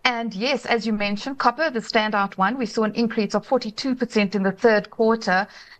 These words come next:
But I think that was kind of more a once-off because of the Peru, you know, it's a relative, the Peru mine, I should say. It's a relatively new project. Uh, first copper concentrate production was only July twenty twenty-two. And so this is a once-off event.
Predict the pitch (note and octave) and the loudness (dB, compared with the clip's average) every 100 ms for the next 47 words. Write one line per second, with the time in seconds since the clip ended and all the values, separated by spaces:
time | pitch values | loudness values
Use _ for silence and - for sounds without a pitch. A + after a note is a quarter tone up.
0 | _ C4 D4 - F#4+ G#4 G#3 A#3 C#4 D#4+ | _ 0 0 -2 -4 -2 2 2 2 -6
1 | D4+ - D4 D4+ G#3+ A3+ C4+ F#3 G3 G#3+ | -10 -4 0 2 4 4 4 4 2 2
2 | A3 A#3 A3 A3+ A3+ A3+ A3 G#3+ G#3+ G#3 | 0 -2 -2 -2 0 0 0 -2 0 2
3 | G3+ A3 G3+ D3+ G3 F#3 G3+ A3+ F#3+ G#3+ | 2 2 0 0 0 0 0 -2 2 2
4 | A#3 A#3+ B3 G#3+ - _ _ G#3+ A3+ A3 | 2 0 -2 -4 -10 _ _ 0 2 4
5 | G3 F3+ D#3 D#3 E3 - D#3+ F#3 B3 C4 | 4 2 2 -4 -4 -2 -2 2 4 4
6 | D#4+ D#4+ A#3+ A#3+ A3 G#3 G3+ D4 C#4+ C#4 | 4 0 0 2 2 2 2 0 2 0
7 | C4+ - - _ _ - G3 G3 C#4+ C4+ | -2 -8 -20 _ _ 2 2 2 2 2
8 | - B3+ B3+ B3+ B3 A#3+ A#3 A#3 A3+ A3+ | 0 -2 -2 -2 -2 -2 0 2 0 0
9 | G3 G#3 G#3+ G3+ G#3+ A#3 B3 G3+ F#3+ F#3 | 0 0 0 0 2 2 0 2 2 2
10 | F#3+ A3+ G#3+ F#3+ G#3+ G#3 G3+ F#3+ - C#4 | -2 -4 -4 0 2 2 0 -4 0 2
11 | A#3+ G#3+ G#3+ - - - - D4+ C#4+ D#4 | 4 2 -2 -14 -20 -20 -6 -4 2 2
12 | D#4 G4 G#4 D4 G#3 G#3+ A3 G#3 G#3 F3+ | 2 0 2 4 2 2 -4 -2 -2 -2
13 | D3+ - | -4 -6